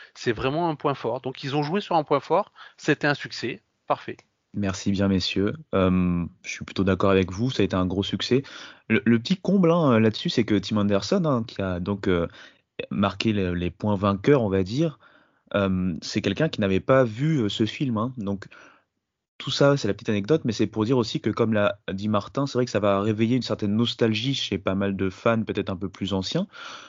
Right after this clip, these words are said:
Speaker 2: Ça peut peut-être aussi aider à, à remettre au goût du jour, bah, ce film, peut-être, euh, faire, le faire voir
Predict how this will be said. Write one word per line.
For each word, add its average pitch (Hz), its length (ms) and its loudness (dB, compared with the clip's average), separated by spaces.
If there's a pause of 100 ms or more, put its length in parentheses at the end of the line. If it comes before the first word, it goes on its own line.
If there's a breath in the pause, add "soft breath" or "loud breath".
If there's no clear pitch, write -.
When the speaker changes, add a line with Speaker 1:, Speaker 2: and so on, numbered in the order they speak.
(120 loud breath)
Speaker 2:
Ça - 160 2
peut 143 140 2
peut-être - 380 0
aussi 165 440 0
aider 127 420 2
à, 113 300 2
à 101 120 2
remettre 120 340 0
au 113 60 -2
goût 117 180 -2
du 117 120 -2
jour, 135 240 -2
bah, 98 200 2
ce 98 180 -4
film, 151 420 -4
peut-être, 113 340 -4
euh, 90 200 2
faire, - 320 -4
le 101 120 0
faire 95 180 0
voir 101 360 0